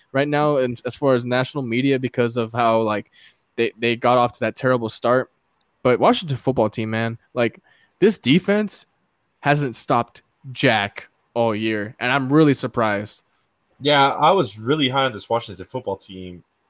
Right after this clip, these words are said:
Speaker 2: all offseason. I thought they're gonna be top five. They're, like,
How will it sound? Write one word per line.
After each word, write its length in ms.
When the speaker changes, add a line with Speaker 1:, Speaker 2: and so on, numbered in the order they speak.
Speaker 2:
all 220
offseason. 640
I 80
thought 160
they're 100
gonna 180
be 260
top 260
five. 280
They're, 120
like, 240